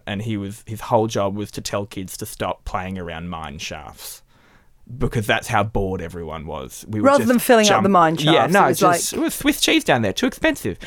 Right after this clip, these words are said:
Speaker 1: And the, and the mining and the steelworks, they just were left abandoned, like, and there was all this in, leftover industrial smog and blah, blah, blah. So not a huge, but so there was a mi-, like, I was a,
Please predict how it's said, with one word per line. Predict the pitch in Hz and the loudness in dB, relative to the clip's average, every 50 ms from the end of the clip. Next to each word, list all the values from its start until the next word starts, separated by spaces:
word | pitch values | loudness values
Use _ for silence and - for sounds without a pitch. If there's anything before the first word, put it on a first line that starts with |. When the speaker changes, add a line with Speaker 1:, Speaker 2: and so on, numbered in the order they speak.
| - - - - | -14 -10 -2 2
Speaker 1:
And | 165 175 180 | 4 6 8
the, | 180 180 175 - - 170 | 8 6 6 4 4 2
and | 165 160 165 | 4 4 4
the | 165 | 4
mining | 165 165 165 170 180 180 185 185 170 | 4 4 4 4 4 4 4 2 2
and | - 135 139 143 139 | 2 2 2 2 4
the | 131 135 131 127 127 127 123 - - | 6 8 8 8 8 6 6 4 0
steelworks, | - - - 151 143 135 131 120 - - | -2 0 2 4 6 6 6 6 4 2
they | - - 120 123 | 2 2 2 2
just | 139 143 - | 2 2 2
were | 143 143 | 4 6
left | 127 120 117 - | 6 6 4 4
abandoned, | - 98 120 113 110 113 117 87 76 76 | 0 0 0 0 0 0 -2 -4 -4 -2
like, | 82 110 - - - | -2 -2 -2 -2 -2
and | 120 113 110 113 | -2 0 0 0
there | 107 | 2
was | 113 117 | 2 4
all | 120 117 | 4 4
this | 113 110 - | 4 2 -2
in, | 113 113 104 | -6 -4 -2
leftover | - 117 113 - - 113 92 95 | 0 0 0 0 -2 -2 -2 -2
industrial | 101 107 113 - - 98 98 98 | -2 -2 -2 -2 -4 -6 -6 -4
smog | - - 196 208 208 190 190 175 147 | 2 4 6 6 8 6 6 4 4
and | 127 | 4
blah, | 131 127 120 113 | 6 6 6 6
blah, | 110 104 92 - | 4 2 0 -2
blah. | - - - - | -4 -10 -20 -6
So | - - 180 | 0 2 4
not | 185 208 240 254 | 6 6 4 4
a | 240 | 2
huge, | - - 170 156 143 139 135 131 165 - - - - - - - - - _ _ _ _ | 0 2 4 6 8 8 6 6 2 -2 -6 -8 -10 -18 -20 -20 -20 -20 _ _ _ _
but | - 147 131 - - - | 2 4 4 2 0 -8
so | - - - 147 143 143 - - - - - - - - _ - - - - - - | -6 0 4 4 4 4 2 -2 -8 -20 -20 -20 -20 -20 _ -20 -20 -20 -20 -18 -2
there | 143 147 147 | 4 4 6
was | 151 147 139 | 6 6 4
a | 151 | 4
mi-, | 143 156 165 160 - | 4 4 4 2 4
like, | 117 139 131 - | 4 4 4 6
I | - 135 131 | 6 4 6
was | 131 139 123 139 | 6 4 4 4
a, | 117 | 2